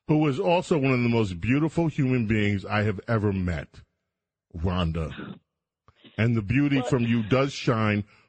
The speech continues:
Speaker 1: from your soul through your eyes. And that is why your husband and your sons are so very, very blessed.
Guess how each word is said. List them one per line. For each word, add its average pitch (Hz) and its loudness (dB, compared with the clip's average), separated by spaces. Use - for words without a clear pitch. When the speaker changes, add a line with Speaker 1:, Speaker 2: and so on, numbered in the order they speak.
Speaker 1:
from 131 2
your 147 2
soul 98 0
through 113 0
your 104 0
eyes. 73 -4
And 92 0
that 143 2
is 147 -6
why 95 0
your 127 2
husband 113 -2
and 87 -4
your 120 2
sons 82 -4
are 101 0
so 113 -2
very, 92 0
very 85 -4
blessed. 76 -12